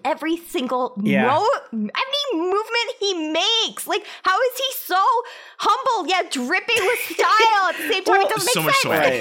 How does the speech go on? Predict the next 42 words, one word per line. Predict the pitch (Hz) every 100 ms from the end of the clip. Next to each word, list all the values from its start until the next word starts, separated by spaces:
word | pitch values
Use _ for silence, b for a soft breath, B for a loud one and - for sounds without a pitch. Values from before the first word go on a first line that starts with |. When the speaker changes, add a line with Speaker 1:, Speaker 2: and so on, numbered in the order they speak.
| -
Speaker 2:
Right. | -
When | 175 202
you're, | 247
yeah, | 175 185 160 127
when | 135
you're | 185
that | 233 233 185
motherfucker, | 175 156 - 135 135 113 107 110
it's, | -
it | 117
just, | 135 123 -
it |
just | 123 143 -
is. | 131 113 113 B B
Speaker 1:
Yeah. | - 196 143
Speaker 2:
Uh, | 139 127 - - - _
I, | - 165 -
I, | 165 196 -
I | 180
don't | 226
know | 196 185
what | 180 170
the | 147 135 127
back | 135 139
of | 139 131
his | 131 117
Hokage | 120 110 123 135 139
jacket | 156 147 151 -
says, | 160 151 147 135
but | 135 123
they, | 123
like, | 120 117 - b b b _ -
went | 135 - 127
down | 117 117 135
it | 143 143 - _
and | 123 120 113 113 110 110 104 - -
I | 123
assume | 117 - 131 123
it's | 120 -
fourth | - 135 131 131
motherfucking | 131 127 120 127 117 123
Hokage, | 117 110 113 117 143 156